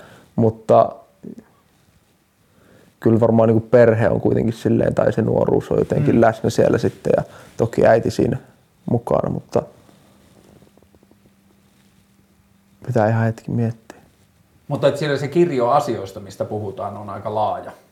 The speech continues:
Speaker 1: Joo.
Speaker 2: Et siinä on niinku semmoista jotenkin päiväkirjamaista
Speaker 1: Jep.
Speaker 2: tai semmoista niinku tietyllä tavalla, että, et jos se on teemalevy, niin sit se on teemalevy niinku jostain sun pään sisältä tai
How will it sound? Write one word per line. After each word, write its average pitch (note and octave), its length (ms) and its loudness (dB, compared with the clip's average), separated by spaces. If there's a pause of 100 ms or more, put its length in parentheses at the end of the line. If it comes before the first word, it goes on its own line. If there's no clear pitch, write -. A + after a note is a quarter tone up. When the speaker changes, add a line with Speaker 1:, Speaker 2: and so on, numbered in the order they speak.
(160)
Speaker 1:
Joo. B2+ 380 6 (1200)
Speaker 2:
Et G#2+ 140 -14
siinä A#2 180 -6
on A2+ 100 -6
niinku A2 440 -10
semmoista G#2+ 420 -10
jotenkin A2 300 -12 (540)
päiväkirjamaista C#3+ 1040 -2
Speaker 1:
Jep. C3 120 6
Speaker 2:
tai C3 80 4
semmoista C3+ 480 -6
niinku C#3 540 -6
tietyllä A#2+ 260 -6
tavalla, B2 460 -2 (100)
että, A2+ 220 -12 (840)
et B2+ 120 -10
jos C3+ 220 -2
se C#3 60 -4
on B2 100 -4
teemalevy, A2 840 -2 (120)
niin A2 160 -8
sit G#2+ 200 -10
se A#2 80 -6
on G2+ 120 -8
teemalevy G#2 580 -8
niinku A#2 260 -14
jostain G#2+ 360 -12
sun G#2+ 200 -14
pään G#2+ 260 -10
sisältä A2+ 420 -16
tai F#2+ 220 -16